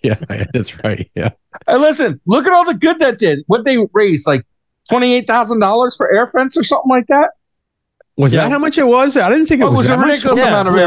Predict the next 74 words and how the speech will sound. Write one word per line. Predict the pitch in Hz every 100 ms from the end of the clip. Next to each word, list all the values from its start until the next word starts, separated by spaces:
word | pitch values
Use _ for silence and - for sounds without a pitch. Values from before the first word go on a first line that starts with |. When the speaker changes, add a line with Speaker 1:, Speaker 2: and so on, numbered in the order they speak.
| 175
Speaker 2:
fence. |
Speaker 3:
yeah. | 196 170 127
Speaker 1:
Twenty-five | 240 240
thousand, | 220 190 -
twenty-five | - 220 196 175
thousand. | 147 131 180 -
Speaker 3:
For, |
for | 208
the | 165
folks | 214 240 247
who |
don't | 208 202 180
know, | 175 165
Herring | 170 190 196 185
got | 180 135
fined | - 180 175 160
at | 139
the | 147
end | 160
of |
the | 151
last | 151 147 -
race | 170 165 160
for | 151 127
flipping | - 156 156 139
the |
birds. | 131 160 170 156 139 131 - _ _ _ _ -
Speaker 1:
To | 123
the |
crowd. | 107 147 104 73 - - _
Speaker 3:
Well, | 196 214
to | 233
Speaker 2:
Yeah, | 262
Speaker 3:
everybody. | 277 185 151 131 117
Speaker 2:
I, |
Speaker 3:
He | 180
said | 202
Speaker 2:
I | 180 220
Speaker 3:
all, | 254
Speaker 2:
could | 202
Speaker 3:
all | 254 294
the | 269
haters | 240 269 262 247
who | 226
said | 175 233
he | 226 214
would | 160
never | 180 214 214
win | 196 202
a | 185
race. | 165 170
Speaker 1:
Well, | 170 165 160 156 - - 151
no, | 151 139
I | 143
think | 151 202 160
what, | 143 -
yeah, | 131 123 92
but | 92 117 127
I | 127
think | 135 170 156
what | 143 120
it | 107
was | 110 98 95
is | 87
he, | 113 107
he | 120
was | 127 135
giving | 107 151 160 143
it | 120 -
to | 110
a |
crowd | 98 143 127 110
that | 98
was | 92 92